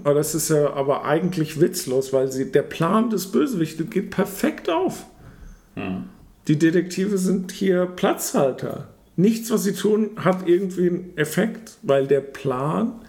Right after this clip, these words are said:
Speaker 1: von dem John Doe-Charakter, von Kevin Spaceys Charakter,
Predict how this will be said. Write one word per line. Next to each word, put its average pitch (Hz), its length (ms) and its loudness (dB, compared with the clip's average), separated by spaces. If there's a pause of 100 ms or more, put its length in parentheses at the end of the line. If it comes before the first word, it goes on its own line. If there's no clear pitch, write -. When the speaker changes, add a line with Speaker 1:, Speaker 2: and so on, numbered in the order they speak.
(420)
Speaker 1:
von 151 480 0
dem 156 180 2
John 131 220 0
Doe-Charakter, 170 880 0
von 131 460 -4
Kevin 135 240 0
Spaceys 143 460 -2
Charakter, 143 640 -2